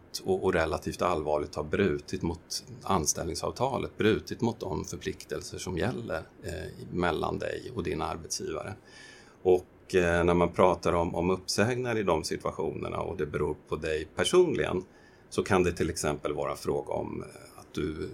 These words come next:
har upprepade sena ankomster som du inte, liksom, vä-, du rättar inte efter de arbetstider som gäller på arbetsplatsen, trots att din arbetsgivare, eh, informerar dig och försöker få dig att, att göra det.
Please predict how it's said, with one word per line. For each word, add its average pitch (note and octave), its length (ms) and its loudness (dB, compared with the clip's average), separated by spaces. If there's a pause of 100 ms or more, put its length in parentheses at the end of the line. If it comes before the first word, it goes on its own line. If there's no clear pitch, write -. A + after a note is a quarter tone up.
(760)
har G2 220 6
upprepade F2+ 800 4
sena F2 420 4
ankomster E2 760 2
som F2+ 220 0
du E2+ 120 2
inte, F2 600 0
liksom, E2+ 480 -4 (180)
vä-, G2+ 180 4
du G2+ 280 2
rättar - 420 6
inte B2 200 6
efter F2+ 220 0
de E2 160 4
arbetstider F#2 600 2
som - 160 0
gäller D#2+ 300 0
på - 120 0
arbetsplatsen, F2 720 -2
trots - 320 -4
att - 100 0
din E2+ 140 -2
arbetsgivare, D#2+ 720 -2 (680)
eh, E2+ 340 4
informerar E2+ 560 4
dig F#2 300 4
och F2 80 2
försöker - 460 -2
få F2+ 240 -4
dig - 200 -6
att, - 260 -16
att - 260 -10
göra F2+ 380 4
det. - 200 -8